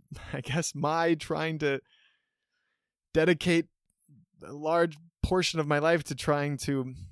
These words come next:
you know, explore all this and dig into it and understand it and share all these ideas, this, that wouldn't really be worth it. All right. And I definitely, I would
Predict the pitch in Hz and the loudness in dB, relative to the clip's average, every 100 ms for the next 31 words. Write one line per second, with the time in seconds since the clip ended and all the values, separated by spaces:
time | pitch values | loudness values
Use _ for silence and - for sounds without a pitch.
0 | - - 151 135 127 - 139 - 180 226 | -20 -18 -10 -8 -6 -6 -6 0 4 8
1 | 185 131 123 127 - - 127 123 147 151 | 8 6 4 0 -2 -4 -4 -2 0 0
2 | 170 - 139 127 131 135 - 147 156 147 | -2 0 -2 0 -4 -4 -4 -4 -2 -2
3 | 131 123 160 185 143 123 120 117 117 123 | -4 -4 0 2 2 0 -4 -4 -4 -6
4 | 120 - _ _ _ _ _ _ _ 165 | -8 -14 _ _ _ _ _ _ _ -12
5 | 156 - - 175 220 240 226 214 190 180 | -10 -10 -6 0 2 4 6 6 4 2
6 | 180 160 117 - - _ _ _ _ _ | 2 2 -4 -10 -20 _ _ _ _ _
7 | _ _ - 160 208 196 156 - 208 214 | _ _ -2 0 4 4 4 0 0 0
8 | 233 208 175 170 165 - 135 131 170 180 | 0 0 0 -2 0 -2 -4 0 -2 -2